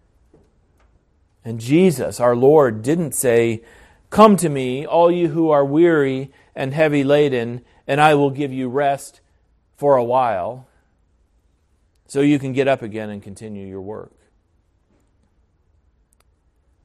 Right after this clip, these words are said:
So that you can get up again and, and continue on with the scant hope of, of salvation and the elusive goal of eternal life. No, he, he said, "Come to me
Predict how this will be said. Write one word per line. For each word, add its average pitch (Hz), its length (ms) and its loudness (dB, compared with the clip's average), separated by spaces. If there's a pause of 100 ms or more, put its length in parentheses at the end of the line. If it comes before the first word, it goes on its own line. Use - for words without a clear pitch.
(100)
So - 160 -8
that 123 120 4
you 127 160 2
can 123 160 -6
get 123 120 2
up 135 160 4
again 117 340 -2
and, 98 300 -6 (420)
and 104 220 -10
continue 131 480 -2
on 120 220 0
with 107 160 -8
the 101 80 -10
scant 127 540 -10
hope 123 320 -2
of, 101 280 -6 (240)
of 117 160 -8
salvation 113 680 0
and 104 200 -4
the 107 260 -6
elusive 117 760 -8
goal 110 400 0
of 95 120 -10
eternal 98 380 -12
life. 95 580 -8 (1300)
No, 139 240 -4
he, 120 280 -6
he 123 120 -12
said, 113 280 -8
"Come 175 280 -6
to 131 120 -10
me 98 360 -10